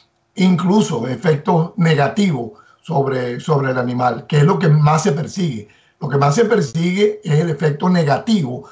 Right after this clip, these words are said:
sobre el ejemplar. Y, por supuesto, el efecto dolo,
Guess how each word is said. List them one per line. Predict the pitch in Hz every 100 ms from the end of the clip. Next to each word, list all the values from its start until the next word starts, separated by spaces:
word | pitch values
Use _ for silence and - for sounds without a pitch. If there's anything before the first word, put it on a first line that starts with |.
| - _
sobre | 175 147 135
el |
ejemplar. | 127 127 113 139 - - _ _ _ _ -
Y, | 143 135 135
por | 143 - -
supuesto, | 135 127 135 160
el | 160
efecto | 143 143 110 170
dolo, | 156 147 151 - -